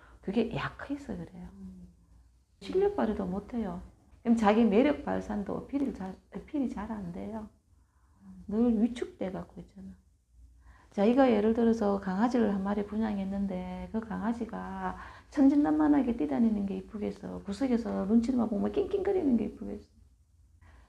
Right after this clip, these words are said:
Speaker 1: 호감이 확 가서 같이 놀아주고 같이 어울리고 그렇게 하는 게, 사람들이 그렇게 안 하는 게 아니라 나의 에너지가
Speaker 2: 음.
Speaker 1: "가까이 오지 마." 그 강아지가 그러잖아. 구석에 낑낑거리면서 사람이 다가가면 "오지 마, 오지 마.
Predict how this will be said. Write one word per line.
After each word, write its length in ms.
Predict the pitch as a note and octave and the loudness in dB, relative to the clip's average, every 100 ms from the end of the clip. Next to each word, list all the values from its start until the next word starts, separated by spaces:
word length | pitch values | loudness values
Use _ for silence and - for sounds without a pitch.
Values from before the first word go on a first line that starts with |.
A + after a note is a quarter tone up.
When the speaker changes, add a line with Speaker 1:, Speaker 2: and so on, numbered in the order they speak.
| _ - | _ -8
Speaker 1:
호감이 300 | B3 C4+ B3 | 0 4 4
확 260 | - - - | 2 -2 -4
가서 320 | G#3+ A#3 A3+ | -2 0 -2
같이 260 | F3+ - | -4 -2
놀아주고 600 | G#3 G3+ B3 A#3+ A3 G#3+ G#3 | 0 2 0 0 -4 -8 -8
같이 280 | G3 - | -8 -2
어울리고 880 | A3 F#3 F#3+ G#3+ C4+ B3 G3 F#3+ F#3 | 0 0 0 2 2 2 0 -2 -6
그렇게 440 | - A#3 A#3+ G3 F3+ | -8 -10 -8 -8 -8
하는 300 | F#3 F#3 F3+ | -10 -12 -10
게, 160 | F3 F3+ - - - - | -10 -12 -20 -20 -20 -8
사람들이 520 | C#4+ F4+ G4 F4 G3+ | -4 0 4 4 6
그렇게 260 | G#3+ A3+ | 4 2
안 140 | G3 E3+ | 0 -2
하는 260 | F#3 A#3 | 2 4
게 80 | A3+ | 2
아니라 360 | E3+ F3 F3+ E3 D3+ | 0 -4 -8 -8 -6
나의 320 | C#3+ G#3+ D4+ - | -4 0 0 0
에너지가 460 | E3+ G#3+ G#3 F3+ F3 - | 0 -4 -6 -12 -14 -18
Speaker 2:
음. 120 | G#3+ | -12
Speaker 1:
"가까이 380 | G3 G3 G#3+ G3 | -8 -6 -6 -6
오지 260 | F#3+ - | -8 -10
마." 160 | G3 F#3+ - - | -12 -12 -16 -20
그 160 | - A#3 | -4 -2
강아지가 560 | A#3 F3 G#3+ A#3+ A3+ F#3+ | 0 2 0 0 -2 -2
그러잖아. 480 | F#3 G3+ G#3+ G3 F3+ | -2 -2 -2 -4 -4
구석에 400 | F3+ G3+ G#3+ F#3+ | -6 -2 0 0
낑낑거리면서 840 | G3+ G3+ A3 B3 A3 F#3 F3+ F3+ F3+ - | -2 0 2 4 2 0 0 -2 -4 -12
사람이 340 | - B3 A#3+ A3 | -2 4 6 6
다가가면 460 | G#3+ G3 F#3 F3+ F3+ - | 4 0 -2 -6 -8 -2
"오지 260 | - C#4+ C#4+ | 4 6 6
마, 200 | A#3 A#3+ | 4 4
오지 240 | C4+ C#4 C4+ | 2 2 2
마. 180 | A3+ | 0